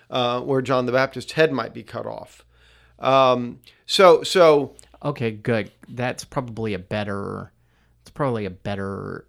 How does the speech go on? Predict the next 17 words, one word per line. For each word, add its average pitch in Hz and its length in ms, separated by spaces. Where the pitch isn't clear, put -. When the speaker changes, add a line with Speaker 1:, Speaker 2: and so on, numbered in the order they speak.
Speaker 2:
example 104 680
of, 95 300
is 139 160
it 175 120
okay 113 640
for 110 320
me 117 300
as 110 160
a 104 60
believer 101 880
to 107 120
join 113 380
myself 101 760
in 98 420
business 110 580
institutions 104 1400
or 92 460